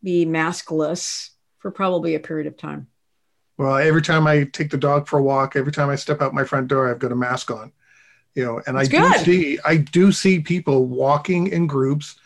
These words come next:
Speaker 2: And I hate to say this, but, uh, you know, I, I've seen a, a, the same group of ladies wander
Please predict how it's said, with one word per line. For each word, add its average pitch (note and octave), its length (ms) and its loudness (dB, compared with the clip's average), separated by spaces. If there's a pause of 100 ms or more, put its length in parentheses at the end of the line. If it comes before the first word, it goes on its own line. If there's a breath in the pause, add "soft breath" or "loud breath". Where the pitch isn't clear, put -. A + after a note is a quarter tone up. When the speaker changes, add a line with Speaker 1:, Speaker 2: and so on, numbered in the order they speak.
(520 loud breath)
Speaker 2:
And C#3 440 0
I C3 80 -2
hate D#3 220 2
to D#3+ 60 -2
say E3+ 220 4
this, C#3 220 2
but, C3 360 -2
uh, C3+ 320 -2
you C3+ 160 -2
know, C3 100 -2
I, C3 280 -4
I've B2+ 100 -4
seen C3 200 -4
a, B2+ 60 -6 (380)
a, D3 140 -14
the - 80 -8
same D#3 260 2
group D#3+ 220 0
of C#3+ 140 0
ladies C#3 440 2 (200)
wander D3 540 2